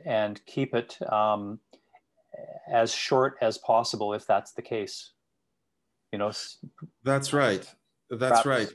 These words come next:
Speaker 2: right.
Speaker 1: uh, you know, just throwing it out there, something, something like, um, it's, it, you know, it, it's, it, it wasn't that major a situation and it's behind me now.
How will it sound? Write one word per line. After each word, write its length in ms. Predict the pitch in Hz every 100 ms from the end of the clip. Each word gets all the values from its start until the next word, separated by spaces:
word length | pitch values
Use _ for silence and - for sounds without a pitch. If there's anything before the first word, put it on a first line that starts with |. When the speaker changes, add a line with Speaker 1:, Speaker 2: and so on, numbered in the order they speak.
| -
Speaker 2:
right. 60 |
Speaker 1:
uh, 320 | 104 104 101 - _ _ _ _ _ _
you 140 | - 107
know, 180 | 101 98
just 300 | 113 - -
throwing 260 | 110 107
it 80 | 98
out 200 | 107 117
there, 180 | 98 95
something, 480 | - 107 104 101 104
something 460 | - 113 107 107 101
like, 360 | 101 98 - _ _ _ _ _ _ _ _
um, 540 | 104 101 101 95 95 92 _ _ _ _ _ _ _ _ _ _ _ - _ _ _ _ _ _
it's, 240 | 117 117 - -
it, 180 | 135 127
you 80 |
know, 120 | 113 107
it, 460 | - 135 - 120 -
it's, 560 | 120 - - - - -
it, 220 | 123 123
it 80 | 135
wasn't 340 | 156 156 139
that 220 | 123 117
major 340 | 117 117 113 104
a 40 |
situation 800 | 101 107 - 101 104 107 113 107
and 220 | 104 101 101
it's 180 | 98 -
behind 440 | 104 104 98 98
me 100 | 92
now. 280 | 95 92